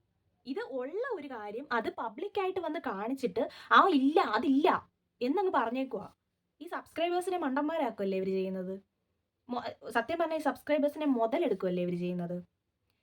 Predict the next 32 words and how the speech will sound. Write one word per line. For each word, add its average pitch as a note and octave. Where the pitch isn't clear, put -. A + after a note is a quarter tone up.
ഈ B3+
പ്രോഡക്റ്റ് D4+
ഇപ്പം, B3
ആ, A3
അത് A3+
കണ്ടിട്ട് A#3+
മനസ്സിലാവുന്നില്ല A3+
എന്നുള്ളവര്, G#3
"ആ, G#3+
കല്യാണ G#3+
ചേച്ചി A3+
പറഞ്ഞതാണല്ലോ, F#3+
ഏ, F#3+
നല്ല G3+
സാധനമാണ്, G3+
അപ്പൊ F#3
എനിക്കും F#3
വാങ്ങിക്കാം, F3
നല്ല E3
സാധനമാണ് G3+
ചേച്ചി A3
പറഞ്ഞല്ലോ, F#3+
അപ്പൊ F#3+
നമുക്ക് G3
വിശ്വാസമുണ്ട്." A#3
അങ്ങനെ A3+
വിശ്വസിക്കുന്നവർ G4
ഒരുപാട് E4
പേരുണ്ടടേ. G4
ഇങ്ങനെ G#4
ആരെ G4+
പറ്റിക്കരുത്. D#4